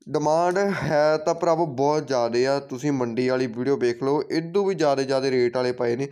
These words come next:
ਆਖਰ 'ਤੇ ਜਾ ਕੇ ਤਾਂ ਸਾਡੇ ਨਾਲ ਬਾਹਲੀ ਵੱਡੀ ਕਲੋਲ ਹੋਈ ਸੀਗੀ ਮੰਡੀ, ਬਹੁਤ ਜਣਿਆਂ ਨੇ ਵੇਖੀ ਵੀ ਹੋਊਗੀ।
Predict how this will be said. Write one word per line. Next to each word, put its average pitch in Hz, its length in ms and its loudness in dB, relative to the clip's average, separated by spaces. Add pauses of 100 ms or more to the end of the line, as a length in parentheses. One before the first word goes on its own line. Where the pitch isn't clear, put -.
(280)
ਆਖਰ 170 280 2
'ਤੇ 180 160 0
ਜਾ 170 160 4
ਕੇ 170 80 0
ਤਾਂ 170 100 2
ਸਾਡੇ 165 220 -2
ਨਾਲ 160 100 0
ਬਾਹਲੀ 156 260 0
ਵੱਡੀ 147 300 0
ਕਲੋਲ 143 300 2
ਹੋਈ 143 240 2
ਸੀਗੀ 143 220 0
ਮੰਡੀ, 147 480 -2 (320)
ਬਹੁਤ 170 220 4
ਜਣਿਆਂ 175 240 2
ਨੇ 170 120 2
ਵੇਖੀ 151 400 0
ਵੀ 156 140 4
ਹੋਊਗੀ। 156 460 0